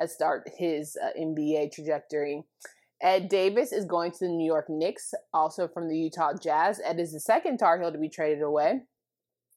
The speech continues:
With Wayne Ellington and, uh, being released, Davis is the current, currently the only player on the roster who's thirty or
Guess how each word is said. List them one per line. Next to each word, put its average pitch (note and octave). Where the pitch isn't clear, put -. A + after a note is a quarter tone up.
With F3+
Wayne F#3
Ellington G3
and, F3
uh, D#3+
being G#3+
released, G3
Davis G#3
is F#3+
the F3
current, A3
currently C4+
the -
only A#3+
player A3+
on G3+
the F3
roster D#3+
who's D#3+
thirty E3
or D3